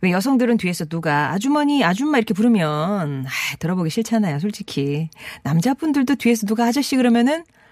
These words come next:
"네?" 하고 <laughs> 방긋 보실까요? 아니면 아무렇지도 않으실까요?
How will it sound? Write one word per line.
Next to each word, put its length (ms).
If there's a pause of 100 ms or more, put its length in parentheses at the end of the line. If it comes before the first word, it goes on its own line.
(140)
"네?" 160 (220)
하고 520
<laughs> 60
방긋 440 (420)
보실까요? 600 (520)
아니면 320
아무렇지도 400
않으실까요? 680